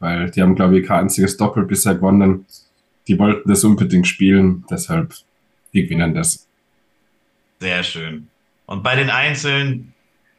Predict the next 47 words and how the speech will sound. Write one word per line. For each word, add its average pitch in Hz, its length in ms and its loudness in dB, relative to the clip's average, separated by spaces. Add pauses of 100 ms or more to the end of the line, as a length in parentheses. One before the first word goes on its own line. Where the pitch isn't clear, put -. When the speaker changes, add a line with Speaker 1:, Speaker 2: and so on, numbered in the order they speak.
(260)
Speaker 2:
spannend 226 460 -2
wird's 233 160 -2
tatsächlich 214 360 0
auf 196 120 -4
der 165 120 -2
sieben. 185 400 -2
Hätte 165 180 -6
ich - 60 -10
nicht 170 160 -6
gedacht, 160 320 -2
dass 160 100 -8
ich 151 120 -6
das 160 140 -8
mal 147 260 -2
das 135 280 -6
über 135 340 -2
ein 156 180 0
Spiel 160 240 -6
von 160 100 -6
den 143 100 -6
beiden 143 200 0
von 147 120 -6
der 135 100 -2
Tanke 135 280 -6
sagen 131 300 -2
muss. 185 380 -8 (680)
Aber 139 320 -2 (220)
so 147 160 -4
wie 147 140 0
Henny 160 180 0
momentan 147 380 -2
drauf 143 260 -2
ist, 170 120 -8
könnte 139 180 -6
das 113 200 -6
wirklich 160 560 -6 (160)
ein 113 100 -6
Banger 143 340 -2
werden. 165 420 -2 (840)
Wahrscheinlich 202 460 -2
auch 220 120 -2
das 190 160 -8
beste 240 260 -4
fraueninterne 202 640 0
Duell, 165 260 0
was 175 220 0
wir 180 400 -4